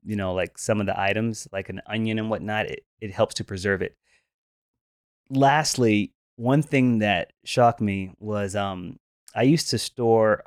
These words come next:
all of the produce in one drawer, and even including, like, the fruits. And for some reason, I'm just like, "Man, it just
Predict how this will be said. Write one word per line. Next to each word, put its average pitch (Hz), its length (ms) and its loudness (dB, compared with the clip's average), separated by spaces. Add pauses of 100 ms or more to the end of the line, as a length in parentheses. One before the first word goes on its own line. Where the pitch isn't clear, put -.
(140)
all 117 380 2
of 104 160 -4
the 104 60 -8
produce 95 640 -6
in 95 240 -12
one 95 180 -6
drawer, - 440 -14 (1040)
and 107 300 0
even 107 200 0
including, 123 240 2
like, 107 100 0
the 95 60 -12
fruits. - 520 -6 (720)
And 110 360 0
for - 160 -6
some 143 260 0
reason, 117 300 -4
I'm 110 60 -8
just 107 140 -12
like, 98 100 -16
"Man, 120 160 -8
it 104 100 -2
just 101 300 -6